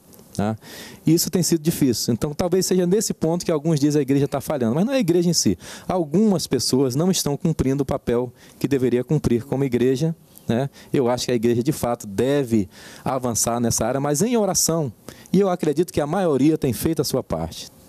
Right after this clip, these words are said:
Temos orado, temos buscado, temos feito cruzadas. Essa é a nossa parte. Nem tudo nós vamos fazer, até porque eles têm a livre escolha.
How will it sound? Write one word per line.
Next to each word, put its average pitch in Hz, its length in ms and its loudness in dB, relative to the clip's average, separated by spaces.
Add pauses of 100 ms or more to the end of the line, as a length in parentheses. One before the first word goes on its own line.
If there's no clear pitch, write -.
Temos 143 280 0
orado, 110 500 0 (240)
temos 131 180 0
buscado, 113 480 0
temos 151 280 -2
feito 135 240 -2
cruzadas. 120 720 0 (240)
Essa 226 180 0
é 214 60 0
a - 20 -2
nossa 190 260 0
parte. 151 480 -4 (380)
Nem 226 160 4
tudo 196 280 2
nós 202 120 4
vamos 196 220 0
fazer, 175 260 2
até 165 180 0
porque 160 320 0
eles 151 400 2
têm 160 160 0
a 165 40 2
livre 147 180 2
escolha. 123 420 0